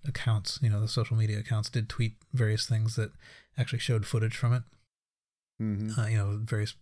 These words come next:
Speaker 1: points. Um, and those towels, you can see 'em,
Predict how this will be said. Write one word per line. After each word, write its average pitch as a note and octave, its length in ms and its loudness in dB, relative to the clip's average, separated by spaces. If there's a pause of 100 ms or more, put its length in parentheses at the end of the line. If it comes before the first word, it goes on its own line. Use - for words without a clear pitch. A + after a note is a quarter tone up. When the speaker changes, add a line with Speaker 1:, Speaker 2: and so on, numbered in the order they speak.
Speaker 1:
points. G#2+ 400 -4 (100)
Um, G#2 220 2 (580)
and A2+ 500 4 (760)
those B2+ 440 2 (300)
towels, A2 560 0
you A#2+ 80 2
can G#2 100 -2
see D3+ 160 4
'em, A2 140 -4